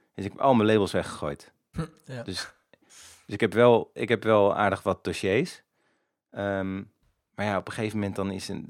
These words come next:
Speaker 1: da-, dan is de behoefte van dat labeltje is gewoon, eh, voorbij.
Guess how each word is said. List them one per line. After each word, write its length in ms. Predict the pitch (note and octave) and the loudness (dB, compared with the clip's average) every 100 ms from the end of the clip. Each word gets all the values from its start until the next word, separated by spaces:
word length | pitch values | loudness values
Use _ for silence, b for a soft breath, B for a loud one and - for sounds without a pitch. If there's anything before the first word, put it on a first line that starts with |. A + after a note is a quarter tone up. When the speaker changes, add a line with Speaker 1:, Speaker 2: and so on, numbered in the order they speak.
| - | -18
Speaker 1:
da-, 220 | - - | -10 -10
dan 240 | - G2 G2+ | -8 -8 -6
is 160 | F#2+ | -8
de 100 | F#2+ | -8
behoefte 480 | F2 G2 B2+ - G2+ | -6 -4 -4 -4 -6
van 180 | F#2+ F#2 | -4 -4
dat 160 | F2+ G2+ | -4 -2
labeltje 500 | A2+ B2+ G#2+ - G2+ | 0 0 -4 -6 -8
is 140 | F#2+ | -10
gewoon, 440 | - F#2 F#2 F2+ - _ _ _ _ | -8 -4 -4 -6 -12 _ _ _ _
eh, 680 | - F2+ E2+ E2+ E2+ F2 F2+ - | -12 -10 -8 -8 -8 -10 -14 -18
voorbij. 720 | - - F2 G2 A2 E2+ D#2+ | -12 -8 -4 0 0 -2 -8